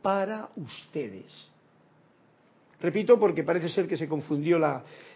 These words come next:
"Es una de las más grandes épocas de regocijo en mis humildes empeños por la humanidad", nosotros y ustedes, "encontrar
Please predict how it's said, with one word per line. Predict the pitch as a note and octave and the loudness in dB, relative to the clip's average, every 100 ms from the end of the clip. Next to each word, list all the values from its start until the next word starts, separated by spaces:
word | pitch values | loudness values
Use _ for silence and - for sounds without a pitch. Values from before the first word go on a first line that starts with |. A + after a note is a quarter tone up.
| - | 4
"Es | F#3 - | 6 8
una | D#4 D#4+ C#4 | 6 8 10
de | B3 | 10
las | G3+ F3 | 8 6
más | F#3 G3 D#3 | 6 6 6
grandes | F#3 F#3 E3+ D#3+ - | 4 4 4 0 2
épocas | F3 F3 D#3+ D3+ | 0 0 0 -2
de | D3+ | -2
regocijo | D3 D3+ D3 - F#3 - D3 - - | 0 0 0 -2 -4 0 -2 -2 -6
en | D3+ D#3 | -2 0
mis | D3+ D3+ | -2 -4
humildes | D3+ D#3 A#3 C4+ A3+ G3+ D#3+ | -4 0 2 2 4 2 0
empeños | C#3+ D#3 F3 D#3+ D#3 | -2 0 0 0 -2
por | F#3+ A#3+ | 0 2
la | G3 | 2
humanidad", | D3+ C#3 C3+ C3+ C#3+ B3+ - | 0 -2 -4 -4 -4 -6 -10
nosotros | - C3+ B2 G3 - - _ _ _ _ _ | -12 -12 -10 -10 -12 -18 _ _ _ _ _
y | D#3+ | -16
ustedes, | - - F#3 - - _ _ _ - - - _ | -10 -6 -6 -10 -20 _ _ _ -20 -20 -20 _
"encontrar | G#3 G#3 F#3+ F#3 B3 G3+ C3+ - | 6 6 4 4 6 6 4 -6